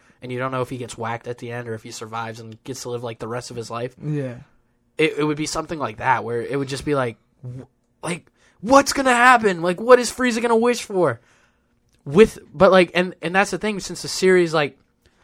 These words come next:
Speaker 1: since the continuation of the series is still up in the air in terms of whether or not they're gonna continue,
Speaker 2: Yeah.
Speaker 1: I think that would be such a crazy way to end it.
Speaker 2: But then they have to continue, though. You can't just end Super like that.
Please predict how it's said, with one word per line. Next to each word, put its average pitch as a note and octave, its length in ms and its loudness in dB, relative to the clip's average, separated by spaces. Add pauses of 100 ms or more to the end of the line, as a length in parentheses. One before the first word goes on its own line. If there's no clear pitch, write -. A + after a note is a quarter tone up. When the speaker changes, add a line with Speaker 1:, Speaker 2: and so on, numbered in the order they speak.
(340)
Speaker 1:
since - 420 -2
the E3 460 -4 (1200)
continuation F3+ 720 0
of F3 100 -2
the D3 80 -8
series D#3+ 360 0
is D3+ 100 -6
still E3 280 -2
up D3 140 0
in D#3+ 80 -4
the C3 120 -8
air C#3 240 0
in D3+ 160 -10
terms C#3+ 280 -6
of C3+ 240 -6
whether C#3+ 280 -2
or C#3 40 -6
not C3+ 160 -6
they're C#3 80 -6
gonna C3 180 -8
continue, D3 560 -10
Speaker 2:
Yeah. C#3 420 -12
Speaker 1:
I D#3 80 0
think F#3 220 -4
that D#3+ 160 4
would D3+ 120 2
be C#3 120 -10
such - 380 -6
a A2+ 40 -12
crazy B2+ 520 -8
way A2 180 -6
to G#2 80 -8
end G#2+ 260 -14
it. F2+ 160 -18 (1300)
Speaker 2:
But F3 140 -6
then G#3 120 -6
they G#3+ 100 -4
have G#3 340 -4
to F3+ 100 -10
continue, D#3 460 -14
though. C#3 120 -16
You D#3 120 -12
can't G#3 260 -14
just F#3+ 180 -14 (100)
end F3+ 240 -10
Super G3 380 -2
like D3 260 -8
that. E3+ 360 -10